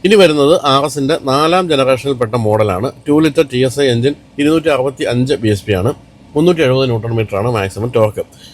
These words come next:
കഴിഞ്ഞ ദിവസം ലോഞ്ച് ചെയ്ത പുതിയ Volkswagen, ആ, Golf-ിൻ്റെ ജി ടി യിൽ കാണുന്ന അതേ എഞ്ചിൻ തന്നെയാണ് ഇതിൽ കൊടുത്തിരിക്കുന്നത്. കഴിഞ്ഞ ജനറേഷൻ Octavia ആർ എസിനേക്കാളും ഇരുപത് ബി എച്ച് പി കൂടെ പവർ ഉണ്ട് ഇതിനുള്ളതാണ് പ്രത്യേകത.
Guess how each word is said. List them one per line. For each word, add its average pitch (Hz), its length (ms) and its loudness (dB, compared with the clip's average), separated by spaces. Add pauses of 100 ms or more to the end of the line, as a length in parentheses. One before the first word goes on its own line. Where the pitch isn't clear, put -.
(200)
കഴിഞ്ഞ 185 160 2
ദിവസം 180 220 0
ലോഞ്ച് 156 260 2
ചെയ്ത 156 100 4
പുതിയ 139 300 -2
Volkswagen, 139 680 -2
ആ, 127 120 -4
Golf-ിൻ്റെ 135 520 0
ജി 120 320 0
ടി 139 40 2
യിൽ 135 120 -2
കാണുന്ന 123 240 0
അതേ 117 140 2
എഞ്ചിൻ 117 260 -2
തന്നെയാണ് 110 260 0
ഇതിൽ 104 120 0
കൊടുത്തിരിക്കുന്നത്. 98 580 -2 (560)
കഴിഞ്ഞ 170 340 2
ജനറേഷൻ 147 340 0
Octavia 135 340 2
ആർ 123 200 2
എസിനേക്കാളും 123 560 -2
ഇരുപത് 170 320 2
ബി 131 80 -4
എച്ച് 117 160 -4
പി 127 80 -10
കൂടെ 110 240 -4
പവർ 120 360 -2
ഉണ്ട് 110 160 -2
ഇതിനുള്ളതാണ് 104 480 0
പ്രത്യേകത. 101 440 -2